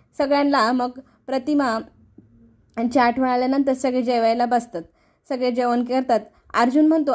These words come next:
"आज फक्त सायलीमुळेच ही घटना घडली आहे. पूर्ण आजीची आणि सरांची समजूत फक्त तीच काढू शकते." चैतन्य घरी पोचतो. त्याच्यासमोर लगेच साक्षी दुधाचा ग्लास घेऊन येते. "अरे, किती दुःखी आहेस तू, किती स्वतःला,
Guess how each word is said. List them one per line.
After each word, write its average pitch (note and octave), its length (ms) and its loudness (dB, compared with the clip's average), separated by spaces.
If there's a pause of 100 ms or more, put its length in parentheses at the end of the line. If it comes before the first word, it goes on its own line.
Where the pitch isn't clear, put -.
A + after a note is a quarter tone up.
"आज C4+ 300 -2
फक्त D4 280 -4
सायलीमुळेच C4 800 0
ही C4 80 2
घटना A#3 360 -2
घडली A3+ 280 -2
आहे. A3+ 240 -2 (440)
पूर्ण A#3+ 220 0
आजीची A#3 640 0
आणि A#3+ 460 -2 (300)
सरांची B3+ 400 0
समजूत B3 380 -2
फक्त C4+ 180 -6
तीच D4 300 -2
काढू A3+ 240 0
शकते." A#3 340 -8 (300)
चैतन्य C4+ 640 2
घरी B3+ 200 2
पोचतो. G#3+ 500 -4 (120)
त्याच्यासमोर A#3+ 540 0
लगेच A#3+ 320 -2
साक्षी A#3+ 320 -4
दुधाचा A#3+ 380 0
ग्लास A3+ 300 0
घेऊन B3+ 220 0
येते. A#3+ 360 -4 (280)
"अरे, C4 160 0
किती C#4+ 260 0
दुःखी D4+ 280 0
आहेस B3 340 0
तू, A#3+ 100 -6
किती C4 340 -6
स्वतःला, B3+ 500 -2